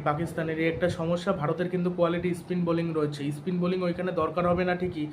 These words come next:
but সদাব খান সেই লেভেলের বোলার না। মানে, অ্যাডাম জাম্পা বা যেরকম লেগ স্পিনাররা যতটা ভালো বল করতে পারে, সদাব খান ততটা ভালো বল স্পিন করাতে পারে না।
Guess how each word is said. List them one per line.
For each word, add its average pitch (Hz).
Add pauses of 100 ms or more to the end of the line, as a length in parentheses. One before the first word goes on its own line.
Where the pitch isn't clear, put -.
(260)
but 151
সদাব 170
খান 175
সেই 165
লেভেলের 170
বোলার 151
না। 127 (340)
মানে, 151 (240)
অ্যাডাম 175
জাম্পা 170
বা 165 (180)
যেরকম 165
লেগ 165
স্পিনাররা 175
যতটা 170
ভালো 165
বল 160
করতে 170
পারে, 165
সদাব 156 (100)
খান 170 (100)
ততটা 160
ভালো 160
বল 160
স্পিন 156
করাতে 147
পারে 135
না। 127